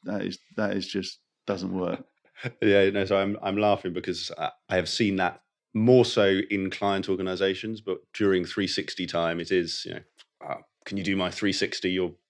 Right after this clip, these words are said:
Speaker 2: junior to me, but like you say, you're my mate, we go down the pub every day."
Speaker 1: That needs to be called out, 'cause that actually perpetuates clubs,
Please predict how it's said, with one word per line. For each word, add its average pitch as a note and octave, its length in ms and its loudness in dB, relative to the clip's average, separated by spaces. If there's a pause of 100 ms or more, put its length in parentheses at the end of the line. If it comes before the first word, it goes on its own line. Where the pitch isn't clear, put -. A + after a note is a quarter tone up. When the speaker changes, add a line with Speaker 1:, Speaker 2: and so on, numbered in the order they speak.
(200)
Speaker 2:
junior G2 280 2
to F#2 120 -4
me, F2+ 120 0
but E2+ 180 -4
like F#2+ 180 0
you - 40 -10
say, - 200 -6
you're F#2+ 160 -2
my F#2+ 100 2
mate, F#2 220 0
we F2+ 80 0
go F2+ 80 0
down E2+ 160 -4
the E2 60 -8
pub E2+ 200 -4
every D#2+ 220 -6
day." D#2 200 -4 (260)
Speaker 1:
That A#2+ 160 4
needs A2+ 180 4
to - 60 -6
be G2+ 100 2
called F#2 320 -2
out, F2+ 240 -4 (400)
'cause G2+ 140 0
that G#2+ 160 6
actually F#2+ 520 -2 (180)
perpetuates G2+ 720 2
clubs, - 580 -4